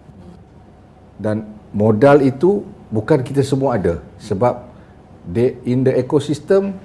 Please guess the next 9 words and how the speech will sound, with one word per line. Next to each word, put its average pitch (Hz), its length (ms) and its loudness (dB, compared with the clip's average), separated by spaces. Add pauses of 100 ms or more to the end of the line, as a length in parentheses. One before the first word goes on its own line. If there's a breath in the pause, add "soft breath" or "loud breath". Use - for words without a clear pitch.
(160)
daripada 87 320 -4
pihak 85 320 -4
universiti, 151 560 -4
pihak 92 320 -2
lestari, 135 560 -2 (160)
pihak 92 240 -2
researcher, 135 800 -2 (480 loud breath)
pihak - 320 -4
agensi, 127 560 -2